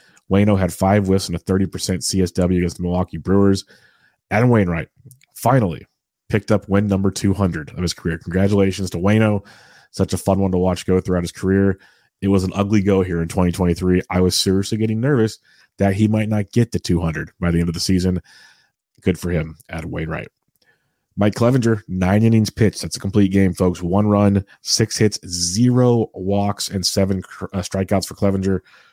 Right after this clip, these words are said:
Thirteen whiffs and a thirty percent C S W. Clevinger's been really, really good of late,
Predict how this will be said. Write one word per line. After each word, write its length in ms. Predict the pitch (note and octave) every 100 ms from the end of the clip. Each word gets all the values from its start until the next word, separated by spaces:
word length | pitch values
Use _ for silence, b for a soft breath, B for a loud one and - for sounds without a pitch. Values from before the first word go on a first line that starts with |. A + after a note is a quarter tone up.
| b
Thirteen 360 | A2 G#2+ - G#2+
whiffs 220 | G2+ G2
and 80 | F2
a 40 |
thirty 260 | - F#2+ G2+
percent 320 | - - F#2+
C 160 | - F#2+
S 100 | F2+
W. 420 | F#2 F#2 F#2 F#2 b b b
Clevinger's 320 | - C#3+ C3
been 240 | G2 F2 F2
really, 280 | F2+ F2+ F2+
really 240 | F2+ F2
good 200 | D#2 F2
of 100 | E2+
late, 320 | F2 F2 E2+